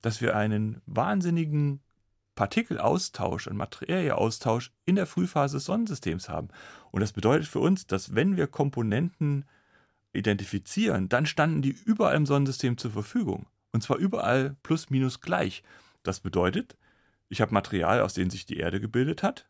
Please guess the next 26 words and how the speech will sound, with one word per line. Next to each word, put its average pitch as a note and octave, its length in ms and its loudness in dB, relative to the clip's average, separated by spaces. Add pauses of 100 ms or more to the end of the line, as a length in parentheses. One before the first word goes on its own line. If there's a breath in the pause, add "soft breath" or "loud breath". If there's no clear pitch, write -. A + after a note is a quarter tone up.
Und G2 160 -6
diese E3 180 -4
Komponenten G#2+ 460 0
standen C3+ 300 0
zum C#3 120 -2
Beispiel G2+ 380 0
auch, F#3 240 2
und - 260 -10
zwar F#2+ 200 2
in F#2+ 100 2
der - 160 -4 (100)
fast - 320 0
gleichen A2+ 360 2
Art, F2 320 -2 (440 loud breath)
zur A#2+ 180 0
Bildung F#2 340 0
des - 200 -10
Mars E3+ 440 0
zur G#2+ 140 -4
Verfügung F#2+ 460 -4
und F3+ 160 0
zur E3 220 -2
Venus F#2 340 0
und F3 160 -2
zum D3+ 160 0
Merkur. F#2+ 480 -4